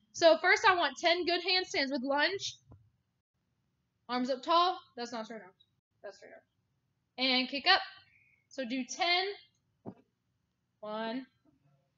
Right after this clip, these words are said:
Lunge. Go two. Go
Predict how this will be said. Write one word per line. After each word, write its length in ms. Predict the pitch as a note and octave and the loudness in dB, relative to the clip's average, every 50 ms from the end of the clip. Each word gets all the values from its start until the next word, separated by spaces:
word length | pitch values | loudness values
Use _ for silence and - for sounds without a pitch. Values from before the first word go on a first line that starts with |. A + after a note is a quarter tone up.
| _ _ _ _ _ _ _ _ _ _ _ _ _ - | _ _ _ _ _ _ _ _ _ _ _ _ _ -12
Lunge. 440 | A3 G#3+ G#3+ A3 A3+ - - - - _ _ - | -10 -8 -8 -8 -10 -12 -16 -20 -20 _ _ -16
Go 140 | G#3+ G#3 G#3 G#3 | -14 -14 -14 -12
two. 280 | - - D4+ D#4 D#4 D#4+ - _ _ _ _ _ _ _ _ _ _ _ _ - - - - _ _ _ _ _ _ _ _ _ _ _ _ _ _ _ _ _ _ _ _ _ _ _ _ _ _ _ _ _ _ _ _ _ _ _ _ _ _ _ _ _ _ _ _ _ _ _ _ _ _ _ _ _ _ _ _ _ _ - - - _ _ _ _ _ _ _ _ _ _ _ _ _ | -10 -8 -8 -6 -8 -8 -12 _ _ _ _ _ _ _ _ _ _ _ _ -16 -16 -16 -16 _ _ _ _ _ _ _ _ _ _ _ _ _ _ _ _ _ _ _ _ _ _ _ _ _ _ _ _ _ _ _ _ _ _ _ _ _ _ _ _ _ _ _ _ _ _ _ _ _ _ _ _ _ _ _ _ _ _ -20 -20 -20 _ _ _ _ _ _ _ _ _ _ _ _ _
Go 160 | - G#3 G3+ | -8 -8 -8